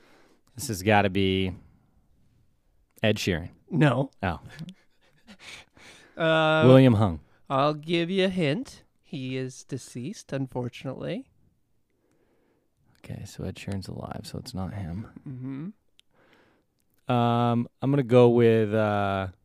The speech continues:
Speaker 1: Frank Sinatra.
Speaker 2: All right. So
Speaker 1: Is he
Speaker 2: he,
Speaker 1: alive?
Speaker 2: uh, he became famous. Uh, he was a singer in his family's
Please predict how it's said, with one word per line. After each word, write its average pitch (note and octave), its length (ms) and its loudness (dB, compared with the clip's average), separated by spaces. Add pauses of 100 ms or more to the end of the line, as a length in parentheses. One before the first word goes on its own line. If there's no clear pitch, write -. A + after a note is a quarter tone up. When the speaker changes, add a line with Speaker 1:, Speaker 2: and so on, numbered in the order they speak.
(2750)
Speaker 1:
Frank C3+ 200 2
Sinatra. G2+ 480 -4 (180)
Speaker 2:
All D3+ 120 -8
right. B2 180 -10 (160)
So - 140 -8
Speaker 1:
Is - 20 -2
he C3+ 60 2
Speaker 2:
he, - 0 -
Speaker 1:
alive? C#3 340 0 (600)
Speaker 2:
uh, E3 380 -2
he F#3+ 240 -8
became A#3 480 -4
famous. G3+ 580 -4
Uh, D#3 180 -2
he D#3 180 -6
was D3+ 360 -10
a C#3+ 60 -10
singer F3 360 -4
in E3 140 -4
his C3+ 160 -6
family's D3+ 560 -4